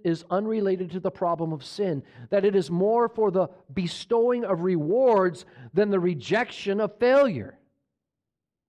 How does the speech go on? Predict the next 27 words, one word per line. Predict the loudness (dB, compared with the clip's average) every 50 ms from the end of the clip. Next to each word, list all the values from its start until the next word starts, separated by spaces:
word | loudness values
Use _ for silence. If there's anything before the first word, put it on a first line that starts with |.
| _ _ _ _ _ _ _ _ _ _ _ _ _ _ _ _ _ _ _ -2
In | -2 0 2
the | 2 0
Greek, | 0 0 0 0 0 0 -2 -6 -18 _ _ _ _ _ _ _ -4 -4
and | -2 0
then | 2 2
this | 2 2 0 0
gets | -2 -4 -4 -2
very | 0 2 4 4 4 2
interesting, | 2 -2 -4 -4 -2 -4 -6 -4 -2 0 0 2
in | 2 2
the | 2 0
Greek, | 0 0 0 0 0
the | -2 -4
single | -4 -2 -2 0 2 4
word | 4 4 2 2 0
for | -2 -4
judgment | -2 0 -2 -2 -2 -2 -4 -6
seat | -6 -4 -2 -2 -2 -2 -4 -8 -20 _ -4
is | -2 -2 0
the | 2 2
word | 4 4 4 4 4 2
what? | 2 2 2 2 0 -2 -10 -20 -20 _ _ _ _ _ _ _ _ _ _ _ _ _ -20 -10 -4
Bema. | -2 0 2 2 2 2 2 2 0 -2 -6 -16 _ _ _ _ _ _ _
It's | -8
the | -4 0
word | 2 2 2 0 0
bema. | -4 -2 0 0 2 2 0 0 -2